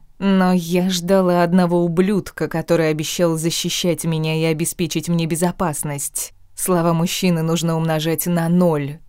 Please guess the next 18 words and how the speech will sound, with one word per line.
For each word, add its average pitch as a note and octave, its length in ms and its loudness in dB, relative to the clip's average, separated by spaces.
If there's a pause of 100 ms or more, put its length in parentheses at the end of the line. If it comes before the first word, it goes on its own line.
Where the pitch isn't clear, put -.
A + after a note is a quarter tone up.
Вот F#3 340 0
что - 180 -4
я D3+ 180 0
действительно D#3 760 -4
глубоко E3 640 -2
осознала. C#3+ 880 -2 (320)
Имеют F#3 600 2
значение F3 840 0
только E3+ 380 0
их E3 340 0
действия. C#3+ 960 -4 (320)
И G#3+ 120 0
снова D#3+ 580 2
обрывки D3+ 440 -2
фраз. D3 680 -6
"Заход E3 680 -2
сменяет D#3+ 680 -2
восход". D#3 840 -4